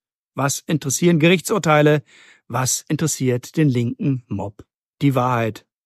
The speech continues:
Dass die Deportation von Millionen von Staatsbürgern quasi A-F-D-Parteiprogramm ist,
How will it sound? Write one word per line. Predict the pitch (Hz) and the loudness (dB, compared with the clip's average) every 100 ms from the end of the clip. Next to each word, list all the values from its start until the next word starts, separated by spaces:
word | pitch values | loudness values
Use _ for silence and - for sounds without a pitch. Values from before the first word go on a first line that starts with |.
| _ _ _ _ _ _ _ _ _ _ - | _ _ _ _ _ _ _ _ _ _ 0
Dass | 185 | 0
die | - 170 | 2 2
Deportation | 196 - 175 175 - 175 190 | 2 4 2 2 2 2 2
von | - 170 | 2 4
Millionen | 139 165 196 | 6 6 4
von | 175 143 | 0 -2
Staatsbürgern | 147 147 - 151 143 143 139 | 0 -2 0 0 2 2 0
quasi | - 117 131 120 127 | -4 -4 -2 0 -2
A-F-D-Parteiprogramm | - 120 123 - 175 190 - 123 139 180 196 143 127 135 | -2 -4 -4 -2 0 2 0 0 2 2 2 0 2 0
ist, | 120 - - | -2 -6 -14